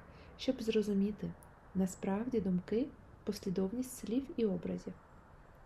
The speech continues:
Прийом полягає в тому, що ви співаєте свої думки на популярні мотиви, промовляєте їх різними голосами,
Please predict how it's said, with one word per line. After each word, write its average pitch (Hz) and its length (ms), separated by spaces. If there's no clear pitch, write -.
Прийом 269 260
полягає 262 420
в 247 60
тому, 349 240
що 233 200
ви 220 100
співаєте 254 540
свої 202 220
думки 202 320
на 302 80
популярні 226 540
мотиви, 202 440
промовляєте 240 640
їх 226 140
різними 220 400
голосами, 214 680